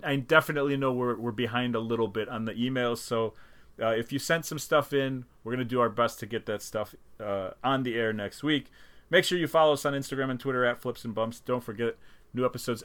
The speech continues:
every single Monday morning at flips and bumps dot com or wherever you get your podcast from. That includes YouTube. Pee-wee, say something for the record. Tell the people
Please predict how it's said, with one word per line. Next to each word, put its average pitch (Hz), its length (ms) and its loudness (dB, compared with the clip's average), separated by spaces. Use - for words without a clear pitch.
every 160 240 6
single 131 360 -2
Monday 127 260 0
morning 123 300 0
at 110 80 -4
flips - 260 -8
and 120 80 -4
bumps 113 220 -4
dot 110 180 -4
com 113 220 -4
or 107 120 -4
wherever 107 200 -4
you 101 100 -6
get 101 180 -8
your 98 60 -8
podcast 104 540 -6
from. 101 400 -6
That 107 260 0
includes 110 380 -4
YouTube. 120 500 -2
Pee-wee, 196 460 12
say 226 240 12
something 180 320 6
for 165 100 4
the 156 100 4
record. 147 300 4
Tell 143 100 4
the 139 80 0
people 139 460 2